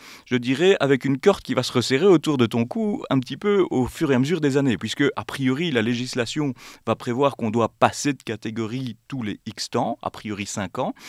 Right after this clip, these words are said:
et donc ça veut dire qu'au fur et à mesure, bah, on va faire des travaux pour être en D, puis on va faire des travaux pour être en C, et à un moment, on risque d'être bloqué.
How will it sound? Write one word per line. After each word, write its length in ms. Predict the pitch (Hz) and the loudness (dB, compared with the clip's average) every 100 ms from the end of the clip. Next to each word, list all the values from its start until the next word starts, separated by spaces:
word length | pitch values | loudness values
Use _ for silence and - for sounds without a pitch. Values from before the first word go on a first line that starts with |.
| - - | -18 -6
et 60 | 113 | 0
donc 160 | 190 | 0
ça 80 | 175 | 0
veut 100 | 127 | -2
dire 160 | 156 190 | -2 0
qu'au 360 | 160 147 - | 0 0 -2
fur 180 | 120 131 | -4 -2
et 40 | 123 | 0
à 40 | |
mesure, 220 | 135 156 | 0 0
bah, 100 | 107 | 0
on 60 | 98 | 0
va 100 | 110 | 0
faire 140 | 143 | -2
des 100 | 120 | -4
travaux 320 | - 127 143 | -2 -2 -2
pour 160 | 123 110 | -2 -4
être 160 | 104 107 | -6 -6
en 100 | 101 | -6
D, 220 | 156 294 | -4 -4
puis 100 | - | -4
on 60 | 120 | -6
va 80 | |
faire 140 | 120 120 | -4 -6
des 100 | 107 | -4
travaux 280 | 120 120 131 | -4 -2 -2
pour 180 | 120 | -4
être 160 | 110 - | -6 -6
en 60 | 98 | -4
C, 240 | - 208 - - - - - _ _ _ | -2 -4 -6 -20 -20 -20 -20 _ _ _
et 140 | 139 113 | -2 0
à 40 | |
un 20 | |
moment, 280 | 110 120 185 | 2 4 4
on 40 | |
risque 260 | 139 151 131 | 4 0 -2
d'être 160 | 107 98 | -4 -4
bloqué. 380 | 104 104 151 | -4 -2 -2